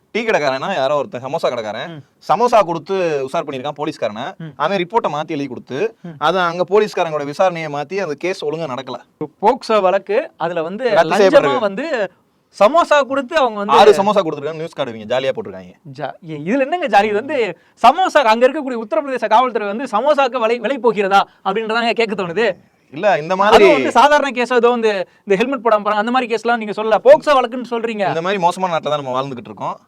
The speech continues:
Speaker 1: தமிழர்களே.
Speaker 2: Actually, போக்சோ வழக்குன்றதே ரொம்ப கொடுமையான வழக்கு தான்.
Speaker 1: ஆ.
Speaker 2: சின்ன பசங்களை வந்து உடல் ரீதியான துன்புறுத்தல் யாரு மேற்கொண்டாலுமே அது வந்து கடுமையா வந்து தண்டிக்கக்கூடியதா.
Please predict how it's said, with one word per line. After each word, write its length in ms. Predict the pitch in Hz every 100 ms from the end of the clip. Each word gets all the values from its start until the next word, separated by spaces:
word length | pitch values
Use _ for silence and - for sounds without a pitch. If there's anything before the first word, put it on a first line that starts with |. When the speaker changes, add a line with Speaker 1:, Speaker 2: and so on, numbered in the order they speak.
| _ _ 139
Speaker 1:
தமிழர்களே. 560 | 156 185 165 165 220
Speaker 2:
Actually, 100 | 196
போக்சோ 200 | 214 240
வழக்குன்றதே 560 | 254 233 208 202 196 226
ரொம்ப 220 | 202 202
கொடுமையான 400 | 180 196 220 214
வழக்கு 220 | 190 160
தான். 120 | 180 220
Speaker 1:
ஆ. 20 |
Speaker 2:
சின்ன 220 | 208 269
பசங்களை 360 | 240 214 196 175
வந்து 480 | 175 196 202 165 - _ -
உடல் 220 | 185 247
ரீதியான 320 | 226 208 190
துன்புறுத்தல் 540 | 180 190 185 185 170 147
யாரு 240 | 156 196
மேற்கொண்டாலுமே 520 | 180 185 185 165 165
அது 240 | 220 180 190
வந்து 0 |
கடுமையா 300 | 180 208 226
வந்து 220 | 196 180
தண்டிக்கக்கூடியதா. 600 | 180 196 202 190 175 214